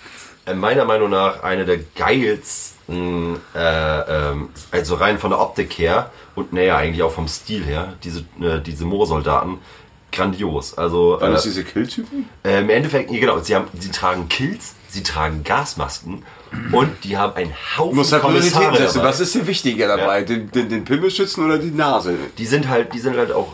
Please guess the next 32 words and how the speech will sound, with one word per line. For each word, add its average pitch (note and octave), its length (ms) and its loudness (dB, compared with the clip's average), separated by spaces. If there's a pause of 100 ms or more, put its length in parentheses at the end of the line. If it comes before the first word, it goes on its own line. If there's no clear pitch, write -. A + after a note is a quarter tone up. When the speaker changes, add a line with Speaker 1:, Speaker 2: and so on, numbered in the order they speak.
(100)
Speaker 1:
äh, F2+ 180 4 (120)
scheiße D3+ 520 -4
undisziplin-, F#2 580 -4
undiszipliniert, F2 1120 0 (280)
bauen G#2 160 2
ständig C#3+ 420 0
Mist B2+ 320 -2
und G2+ 160 -6
haben A2 220 0
einen F2 280 -4 (240)
riesen D3+ 520 -2 (240)
Batzen C3 400 -2
an G#2+ 180 -2
Kommissaren G2+ 540 -2
in D#2+ 80 -4
ihren D2+ 260 -6
Reihen. C#2+ 160 0
Speaker 2:
Und - 60 2
warum A#2+ 160 4
spielt A#2+ 200 0
die B2 60 0
keiner A#2+ 220 0
bei G#2+ 140 2
Kill A2+ 180 -2
Team? C3 180 2
Dann G#2+ 100 2
hätte G#2 200 -2
er - 60 2
nämlich G#2 240 -2
ein F2 120 -2
Kill B2 200 -2
Team. F2 500 -6